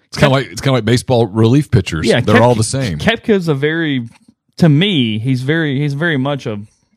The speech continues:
Speaker 2: a, a, almost kind of a beloved villain a little bit. I mean, yeah, I'm, I'm, I'm completely fine with him.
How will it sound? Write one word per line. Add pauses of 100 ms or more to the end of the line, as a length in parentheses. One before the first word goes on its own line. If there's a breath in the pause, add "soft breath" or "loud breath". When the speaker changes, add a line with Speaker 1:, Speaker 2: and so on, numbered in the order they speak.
(160)
Speaker 2:
a, (220)
a, (220)
almost
kind
of
a
beloved
villain
a
little
bit. (160)
I
mean,
yeah,
I'm,
I'm, (180)
I'm (280)
completely
fine
with
him.